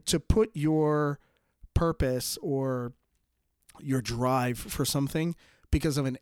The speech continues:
external human perception of you is, uh, really shaky ground, in my opinion. I think the number one critic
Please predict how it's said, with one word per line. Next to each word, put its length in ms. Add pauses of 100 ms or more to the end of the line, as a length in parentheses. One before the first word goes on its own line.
external 680 (240)
human 640 (300)
perception 540
of 100
you 300 (680)
is, 280 (100)
uh, 540 (100)
really 240
shaky 340
ground, 400 (360)
in 100
my 140
opinion. 420 (580)
I 100
think 240
the 120
number 580
one 380
critic 640